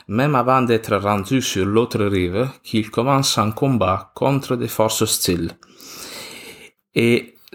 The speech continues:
ce Jésus qui, euh, fait calmer le vent, la mer, c'est une image aussi de l'Exode, hein, le, la Pâque juive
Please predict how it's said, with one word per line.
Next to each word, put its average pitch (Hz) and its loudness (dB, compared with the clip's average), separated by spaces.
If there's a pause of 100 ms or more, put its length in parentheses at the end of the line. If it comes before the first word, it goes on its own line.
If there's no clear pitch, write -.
(100)
ce 104 2
Jésus 101 2
qui, 120 2 (180)
euh, 90 -6 (480)
fait - -4
calmer 107 2 (500)
le 95 0
vent, 101 0 (280)
la 95 2
mer, 95 0 (640)
c'est - -2
une 107 4
image 123 4
aussi 120 2 (340)
de 101 -2
l'Exode, 107 2 (960)
hein, 107 -6
le, 95 2
la 92 2
Pâque 127 0
juive 98 0